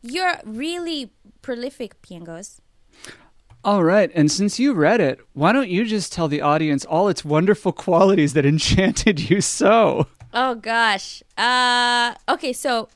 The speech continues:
Speaker 1: you all know that Pew is the wordsmith of this family. And, um, that's, so there are a lot of words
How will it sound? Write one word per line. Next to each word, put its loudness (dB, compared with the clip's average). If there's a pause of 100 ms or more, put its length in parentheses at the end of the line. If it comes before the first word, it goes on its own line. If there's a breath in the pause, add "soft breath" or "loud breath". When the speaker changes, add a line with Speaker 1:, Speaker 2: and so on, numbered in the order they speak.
(320)
Speaker 1:
you -4
all 0
know -2
that -6
Pew -8
is -4
the -8
wordsmith -10
of -16
this -12
family. -12 (580 soft breath)
And, -6 (460)
um, -2
that's, -6 (380)
so -6
there 0
are 2
a 0
lot -2
of -4
words -6